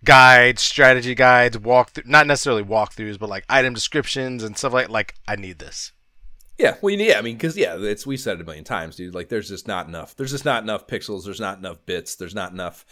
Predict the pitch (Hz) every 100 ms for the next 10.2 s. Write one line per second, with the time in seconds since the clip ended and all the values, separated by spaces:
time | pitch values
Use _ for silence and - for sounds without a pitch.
0 | - - 131 170 151 131 - 151 95 113
1 | 120 107 - 120 95 104 117 113 110 95
2 | 90 _ _ _ _ - - _ _ _
3 | _ _ _ _ - 151 127 113 - 156
4 | 80 85 82 92 95 95 92 87 92 71
5 | 67 71 - 82 85 - 92 65 69 78
6 | 78 87 90 - 98 101 107 120 120 -
7 | 117 - 120 110 101 92 107 90 82 78
8 | _ _ - 104 - 123 117 107 92 -
9 | 107 - 90 - - 92 85 78 78 95
10 | 80